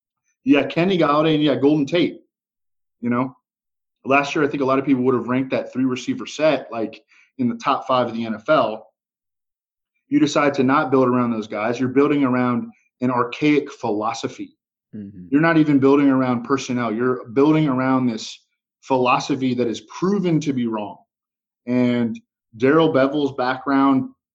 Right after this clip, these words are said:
Speaker 1: perfectly fits with Matt Patricia's philosophy, because Darrell Bevell was one of the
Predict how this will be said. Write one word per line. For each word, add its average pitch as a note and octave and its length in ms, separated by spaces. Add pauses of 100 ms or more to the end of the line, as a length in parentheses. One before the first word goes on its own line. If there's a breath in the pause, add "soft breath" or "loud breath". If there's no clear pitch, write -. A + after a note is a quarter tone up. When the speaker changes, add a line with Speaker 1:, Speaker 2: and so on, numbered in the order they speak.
(500)
Speaker 1:
perfectly F#3+ 560
fits - 600
with A#2 220
Matt A#2 220
Patricia's G#2+ 440
philosophy, G2 540
because A2+ 380 (440)
Darrell A#2+ 240
Bevell A#2+ 380
was G#2+ 160
one A2 140
of G#2+ 60
the G#2 280